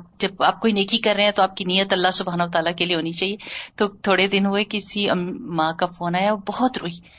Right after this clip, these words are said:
اور وہ کہہ رہی تھی کہ میں نے اپنے ہسبینڈ سے کبھی کچھ ایکسپیکٹ نہیں کیا تھا، اس نے مجھے کچھ دیا بھی نہیں، کہ میں ساری زندگی خود ارن کی ہے۔ تو بچوں کو میں نے پالا تو میں یہ ایکسپیکٹ کرتی تھی کہ بچے میرے لیے کھڑے ہوں گے، لیکن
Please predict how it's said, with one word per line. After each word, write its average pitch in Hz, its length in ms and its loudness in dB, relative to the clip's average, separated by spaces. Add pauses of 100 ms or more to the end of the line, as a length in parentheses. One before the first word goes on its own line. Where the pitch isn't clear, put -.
(340)
اور 202 260 2
وہ 214 80 -4
کہہ 214 160 -2
رہی 214 120 -2
تھی 226 140 -4
کہ 233 140 2
میں 196 340 0
نے 214 200 2 (180)
اپنے - 300 0
ہسبینڈ 220 280 0
سے 247 100 2
کبھی 254 260 2
کچھ 262 220 0
ایکسپیکٹ 214 380 -2
نہیں 233 100 4
کیا 247 160 2
تھا، 269 100 2
اس 277 120 2
نے 262 60 8
مجھے 247 160 6
کچھ 240 280 2
دیا 214 180 6
بھی 202 160 2
نہیں، 160 180 2 (480)
کہ 208 120 2
میں 202 140 4
ساری 214 260 4
زندگی 202 360 0
خود 233 240 0
ارن 190 320 4
کی 160 160 -2
ہے۔ - 60 -4 (420)
تو 226 100 2
بچوں 196 340 2
کو 254 100 2
میں 226 100 6
نے 220 100 2
پالا 208 340 4 (120)
تو 254 60 2
میں 240 100 4
یہ 247 160 6
ایکسپیکٹ 269 360 2
کرتی 269 240 4
تھی 330 140 4
کہ 320 100 4
بچے 247 320 2
میرے 240 240 6
لیے 208 180 4
کھڑے 175 240 0
ہوں 156 180 2
گے، 165 80 -8 (120)
لیکن 247 280 4